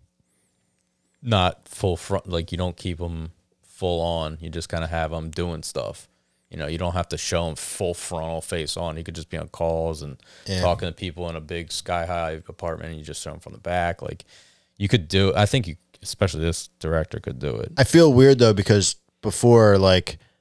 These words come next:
Speaker 2: with Pattinson or whatever, like, I understood why people were kinda skeptical, but I was always, my mentality was like, "I'll give him a shot."
Speaker 1: Yeah.
Speaker 2: With this guy,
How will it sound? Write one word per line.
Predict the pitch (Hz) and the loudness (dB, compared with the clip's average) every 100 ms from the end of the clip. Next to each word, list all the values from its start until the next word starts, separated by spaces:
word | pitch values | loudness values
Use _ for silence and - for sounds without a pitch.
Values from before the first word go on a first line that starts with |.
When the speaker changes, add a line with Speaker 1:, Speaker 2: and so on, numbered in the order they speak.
| _ _ _ - | _ _ _ -6
Speaker 2:
with | 98 | 0
Pattinson | - 104 104 95 104 101 | 4 4 4 2 4 4
or | 92 | 2
whatever, | 90 98 92 | 4 4 4
like, | 90 87 | 2 2
I | 87 | 0
understood | 98 85 - 101 98 | 0 0 2 4 6
why | 101 | 6
people | 117 104 107 | 4 4 2
were | |
kinda | 98 107 101 | 4 2 2
skeptical, | 120 107 117 117 107 | 2 0 0 -2 -2
but | 92 | 0
I | 87 | 0
was | 87 | 0
always, | 87 87 - - | -2 -2 -4 -6
my | 104 101 | 0 0
mentality | 98 90 85 87 85 82 | 2 -2 -2 -2 -2 -4
was | 85 | -6
like, | 87 80 - _ _ _ _ _ | -6 -8 -12 _ _ _ _ _
"I'll | 185 | -2
give | 143 | 0
him | 87 | 0
a | |
shot." | - 82 92 - _ _ _ _ 139 | -2 -2 -2 -6 _ _ _ _ -2
Speaker 1:
Yeah. | 82 - | -2 4
Speaker 2:
With | 110 - | 2 6
this | 113 - | 4 4
guy, | - 139 165 175 | 6 6 6 0